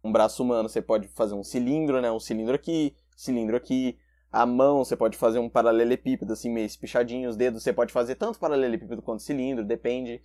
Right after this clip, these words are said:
Então, você vai fazendo isso, que isso te facilita desenhar, te facilita entender os volumes. Você consegue fazer uma construção antes do desenho final pra você aplicar luz e sombra e perspectiva de uma forma mais eficaz. Então, é pra isso que a gente usa os sólidos na construção e na desconstrução do desenho. É por isso que é tão essencial.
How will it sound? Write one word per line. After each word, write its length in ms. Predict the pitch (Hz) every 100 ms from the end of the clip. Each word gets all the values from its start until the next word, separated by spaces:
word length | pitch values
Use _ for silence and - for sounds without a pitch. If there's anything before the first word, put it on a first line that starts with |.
| _
Então, 160 | 190
você 140 | 196 196
vai 160 | 185
fazendo 300 | 233 214 196
isso, 180 | 175 180
que 80 | -
isso 180 | 180 165
te 80 | -
facilita 540 | 185 - 175 233 220
desenhar, 500 | 165 160 143 127 127
te 80 | -
facilita 400 | 143 - 147 156
entender 440 | 156 156 131 135
os 200 | 165 156
volumes. 520 | 120 113 110 113 110 -
Você 260 | 135 143
consegue 500 | 135 143 - 143 139
fazer 260 | - 143 143
uma 120 | 143
construção 640 | - 151 143 135 - 135 131
antes 240 | 156 190
do 100 | 147
desenho 340 | 131 127 123 123
final 360 | - 117 117
pra 100 | 117
você 240 | 113 113 123
aplicar 360 | 110 117 120
luz 200 | 110 113
e 80 | 107
sombra 320 | 104 117 107
e 20 | 104
perspectiva 720 | 107 - 110 - - 113 107
de 60 |
uma 120 | 107
forma 240 | 104 107 104
mais 220 | 101 95
eficaz. 540 | 101 127 - 123 - -
Então, 140 | 160
é 20 |
pra 140 | 160 165
isso 100 | -
que 60 |
a 40 | 180
gente 240 | 185 -
usa 220 | 170 147
os 60 | 143
sólidos 480 | - 143 147 160 147
na 100 | -
construção 640 | 139 147 117 - 143 143
e 40 |
na 120 | 127
desconstrução 720 | 107 95 - 127 123 113 165 180
do 80 | 143
desenho. 360 | 110 107 131
É 40 | 113
por 220 | 110 101
isso 120 | 123
que 100 | 117
é 20 |
tão 200 | 110 123 -
essencial. 800 | - 143 139 - 123 110 110